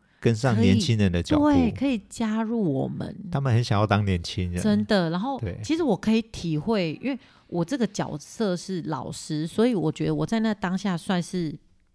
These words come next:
Speaker 2: 比较有耐心。
Speaker 1: 很开心。
Speaker 2: 可是如果其实我回到我是小孩的状态的时候，我可能会不耐烦。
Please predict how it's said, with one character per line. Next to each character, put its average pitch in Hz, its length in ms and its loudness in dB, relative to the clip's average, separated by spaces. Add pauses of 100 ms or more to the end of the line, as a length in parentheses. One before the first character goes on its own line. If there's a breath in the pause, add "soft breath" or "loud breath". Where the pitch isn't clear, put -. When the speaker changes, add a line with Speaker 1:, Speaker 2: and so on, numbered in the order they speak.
Speaker 2:
比 165 120 -4
较 165 220 -2
有 143 80 -6
耐 151 240 -6
心。 135 520 -12
Speaker 1:
很 92 180 -4
开 92 220 -2
心。 - 20 0
Speaker 2:
可 214 60 2
是 269 180 0
如 - 160 0
果 247 180 0
其 170 200 -4
实 165 140 -6
我 151 200 -2
回 156 220 -2
到 196 160 -2
我 151 200 -4
是 170 280 -6 (360)
小 131 260 -6
孩 135 240 -8
的 147 300 -4 (400)
状 165 260 -4
态 165 160 -2
的 156 60 -2
时 156 100 -8
候， 151 80 -2
我 180 160 2
可 175 220 -2
能 151 120 -4
会 202 100 2
不 160 300 -4
耐 156 240 -6
烦。 - 320 -16